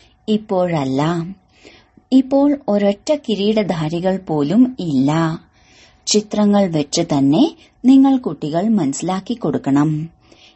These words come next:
ഈ ചിത്രം വളരെ വിലപ്പെട്ടതാണ്. എത്ര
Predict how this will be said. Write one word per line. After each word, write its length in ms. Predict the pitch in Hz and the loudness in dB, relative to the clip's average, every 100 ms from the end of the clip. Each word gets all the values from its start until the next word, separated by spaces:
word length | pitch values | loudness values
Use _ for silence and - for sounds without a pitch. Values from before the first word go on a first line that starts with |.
| _ 233 | _ 2
ഈ 140 | 247 | 4
ചിത്രം 640 | 247 - 139 - 170 359 - _ - | 4 0 -4 -2 0 0 -2 _ -6
വളരെ 400 | 208 247 277 294 | 2 4 4 2
വിലപ്പെട്ടതാണ്. 1300 | 233 165 180 - 226 214 175 143 131 151 165 165 - _ _ - _ _ 254 | 2 0 -2 -6 -4 -2 0 -2 0 0 0 -4 -10 _ _ -20 _ _ 0
എത്ര 340 | 269 - 311 | 0 0 -2